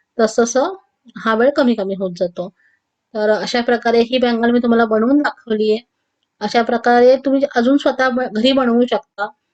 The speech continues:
अ, अशा बांगड्या घेऊन या, तुमच्या स्वतःच्या साड्यांवर मॅचिंग करू शकता आणि दिसायला अगदी एलिगंट दिसतात. असं वाटतं की कुठून तरी आपण, अ, राजस्थानी ह्याच्यातनं आपण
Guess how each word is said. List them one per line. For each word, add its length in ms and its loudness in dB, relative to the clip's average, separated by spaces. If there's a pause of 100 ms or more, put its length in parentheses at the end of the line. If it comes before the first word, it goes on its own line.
(280)
अ, 40 -18
अशा 400 -4
बांगड्या 460 0
घेऊन 360 2
या, 220 0 (240)
तुमच्या 220 -2
स्वतःच्या 400 -4
साड्यांवर 400 0
मॅचिंग 360 -4
करू 220 -2
शकता 480 -4 (600)
आणि 180 -6
दिसायला 560 2
अगदी 380 -2
एलिगंट 520 2
दिसतात. 420 -2
असं 220 -2
वाटतं 280 0
की 180 -4
कुठून 340 2
तरी 160 0
आपण, 360 0
अ, 140 -2
राजस्थानी 720 0
ह्याच्यातनं 420 -6
आपण 180 -6